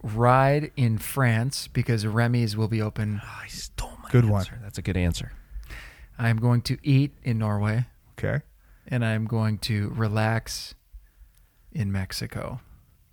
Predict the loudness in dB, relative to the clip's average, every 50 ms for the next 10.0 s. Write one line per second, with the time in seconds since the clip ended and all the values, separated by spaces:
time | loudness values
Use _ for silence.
0 | -20 -20 -16 -10 -4 -2 -2 -2 -2 -2 -4 -4 -2 -2 -2 0 0 0 0 0
1 | 0 2 2 2 2 2 0 -2 -2 0 0 0 -2 -2 -4 -6 -4 -4 -4 -6
2 | -6 -6 -8 -8 -8 -8 -10 -12 -12 -6 -2 -2 0 2 2 2 2 2 2 -2
3 | -4 -4 -6 -8 -10 -12 -12 -6 -4 -4 -2 0 0 0 0 -2 -8 -12 -6 -2
4 | 0 2 2 2 0 -4 -8 -10 -10 -14 _ -20 -20 -20 -20 -20 -16 -14 -14 -12
5 | -14 -14 -18 -20 -20 -20 _ _ -6 0 4 6 10 10 12 12 12 12 12 12
6 | 12 12 12 12 10 8 6 4 2 2 4 4 4 4 4 4 2 2 0 2
7 | 4 6 6 6 4 2 -2 0 0 2 0 0 0 -2 -2 0 0 0 -2 0
8 | 0 2 4 4 4 4 4 4 4 2 0 -2 -4 -4 -2 0 2 4 6 8
9 | 8 8 8 8 8 8 6 6 6 2 0 -4 -4 -4 -4 -4 -4 -4 -6 -10